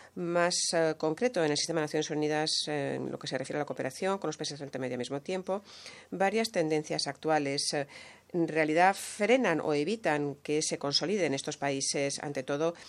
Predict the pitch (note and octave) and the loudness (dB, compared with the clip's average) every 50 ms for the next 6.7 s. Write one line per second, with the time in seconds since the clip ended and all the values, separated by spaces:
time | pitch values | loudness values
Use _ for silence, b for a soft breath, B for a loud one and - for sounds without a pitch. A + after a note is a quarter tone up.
0 | B B - E3 D#3 D3+ - C#3 C#3 D3 C#3+ - - D3 C#3 C3 - D3 C3+ C3+ | B B 2 2 2 2 0 -2 -2 -4 -6 -6 -6 -6 -6 -6 -4 -4 -2 0
1 | C3+ C3+ B2+ B2 B B B B B B B B - E3+ F3 E3+ D#3 D#3+ D3+ D3 | 0 0 0 -2 B B B B B B B B 2 4 4 4 4 4 2 2
2 | D3 D3 C#3+ C#3+ C3+ - - D#3+ D#3 D#3 D#3 D#3 D3+ D3 C#3+ C#3 C#3 C#3 B B | 2 0 -2 -4 -6 -4 0 2 4 4 4 4 2 2 2 2 0 -2 B B
3 | B B B - - D3 C#3+ C#3+ D3 - D3 C#3 C3 C3 C#3 D3+ D#3+ E3 E3 E3 | B B B -8 -6 -4 -2 -2 -2 -2 -2 -2 -2 0 2 4 4 4 6 6
4 | D#3+ D#3+ D#3+ - - D3+ D3 D3 D3 C#3 C#3 C3+ C3 C3 C#3 C#3 C3+ C#3 - C#3 | 6 4 4 2 2 0 0 0 0 0 0 0 0 0 0 0 0 -2 -4 -4
5 | C3+ C#3 D3+ D3+ D3+ C#3 - D3+ C#3+ B2+ C3+ C3+ C3 B2+ B2 C3+ C#3+ C#3+ - C#3 | -2 0 0 0 0 0 0 -2 0 0 0 0 0 -2 -2 -4 -4 -4 -4 -2
6 | C#3 B2+ C3+ B2+ - - E3+ F3+ F3+ E3+ F3+ F3+ F3 | -2 -2 -2 -2 0 2 4 4 6 6 4 2 2